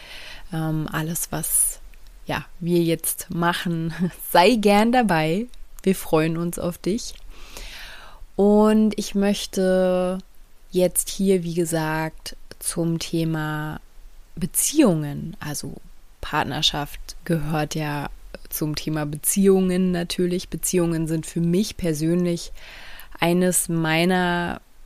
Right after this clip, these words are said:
ja, ich sag jetzt mal, herausforderndsten Themen in, in diesem Leben, aber auch, ähm,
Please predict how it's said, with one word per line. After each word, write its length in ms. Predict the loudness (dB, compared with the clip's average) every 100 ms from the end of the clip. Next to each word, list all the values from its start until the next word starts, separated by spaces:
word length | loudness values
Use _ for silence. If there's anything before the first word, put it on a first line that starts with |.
| -8
ja, 160 | -6 -6
ich 80 | -6
sag 160 | -4 -4
jetzt 160 | -2
mal, 100 | 0
herausforderndsten 1200 | 2 4 8 6 6 4 6 6 4 2 2 0
Themen 500 | 0 2 2 2 2
in, 300 | 2 2 2 0
in 220 | 4 4
diesem 260 | 4 4
Leben, 320 | 4 4 4 2
aber 260 | 0 -2
auch, 280 | -2 -4 -6 -16 -16 -16 -16 -16 -14 -8
ähm, 560 | -4 -4 -4 -4 -8